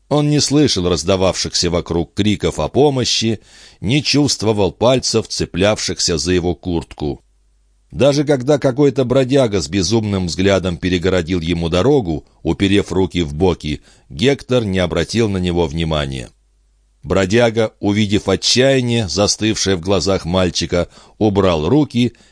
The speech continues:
и оставил его в покое. В конце концов, Гектор обессиленно опустился на ступеньки у входа в один из обшарпанных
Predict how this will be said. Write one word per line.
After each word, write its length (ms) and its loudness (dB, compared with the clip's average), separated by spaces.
и 100 4
оставил 540 2
его 280 -2
в 100 -16
покое. 540 -2
В 40 -20
конце 420 0
концов, 540 0
Гектор 580 0
обессиленно 800 0
опустился 640 -2
на 100 -2
ступеньки 560 -2
у 120 0
входа 420 0
в 40 -4
один 360 0
из 120 0
обшарпанных 840 0